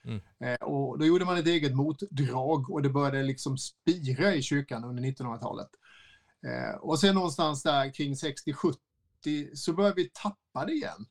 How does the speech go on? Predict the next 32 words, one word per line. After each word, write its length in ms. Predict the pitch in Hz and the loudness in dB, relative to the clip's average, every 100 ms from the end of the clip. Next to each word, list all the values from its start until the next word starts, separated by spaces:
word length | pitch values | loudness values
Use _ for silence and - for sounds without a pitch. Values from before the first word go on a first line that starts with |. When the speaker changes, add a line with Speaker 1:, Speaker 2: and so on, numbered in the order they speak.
| _ _ _ - | _ _ _ -6
Speaker 2:
Eh, 180 | 139 - | -4 0
anställde 600 | 175 160 - 147 143 147 | 0 0 -2 0 2 2
allt 300 | 156 131 - | 0 -4 -10
fler. 460 | - 120 92 135 - _ _ _ _ _ - | -8 -6 -6 -10 -16 _ _ _ _ _ -12
Eh, 340 | 120 123 113 104 - _ - | -8 -6 -6 -10 -16 _ -2
och 140 | 175 | 2
sen 200 | 220 196 | 6 6
nu 180 | 185 160 | 6 6
igen 200 | 156 135 | 4 2
så 140 | 165 | 0
börjar 180 | 151 190 | 2 4
man 120 | 165 | 4
upptäcka 420 | 160 - 139 135 | 0 0 -4 -4
det 60 | 127 | -4
igen. 240 | 131 101 104 _ | -4 -6 -12 _
Speaker 1:
Mm. 220 | 135 117 98 | -8 -6 -8
Speaker 2:
Eh, 200 | - 123 - | -8 -8 -2
och 120 | 165 | 0
jag 100 | 175 | 2
tänker 280 | 180 165 170 | 0 0 0
att 140 | 156 - _ _ _ _ _ _ _ - | 0 -4 _ _ _ _ _ _ _ -4
det 160 | 160 | 0
man 140 | 180 180 | 2 2
upptäcker 600 | 214 - 156 135 - 196 | 0 -2 -8 -6 0 2
är 40 | |
ju 80 | 214 | 2
egentligen 440 | 175 139 156 156 | 2 -2 -2 0
det 140 | 165 143 | 0 -2
som, 340 | 151 143 131 _ _ | -2 -4 -6 _ _
som 300 | - - 160 | -14 -8 -4
heter 360 | 165 156 - 147 | -2 -2 -4 -6
kyrkans 640 | - 165 160 135 135 - | 2 2 2 -2 -4 -8